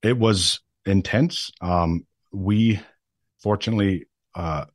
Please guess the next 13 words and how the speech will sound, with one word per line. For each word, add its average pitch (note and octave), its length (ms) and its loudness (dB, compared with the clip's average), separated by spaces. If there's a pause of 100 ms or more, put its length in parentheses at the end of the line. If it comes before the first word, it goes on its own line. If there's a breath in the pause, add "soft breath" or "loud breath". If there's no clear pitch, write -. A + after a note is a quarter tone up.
(100)
felt G#2+ 200 0
like F#2 240 0
we, F#2 120 2 (100)
we F#2+ 100 0
knew F#2+ 400 0
our F#2 140 0
stuff, - 440 -4 (640)
and F2 120 -4
so F2 340 -2 (460)
we G2+ 160 -2
could F#2 140 -4
answer F#2+ 420 0
it, A2 120 -4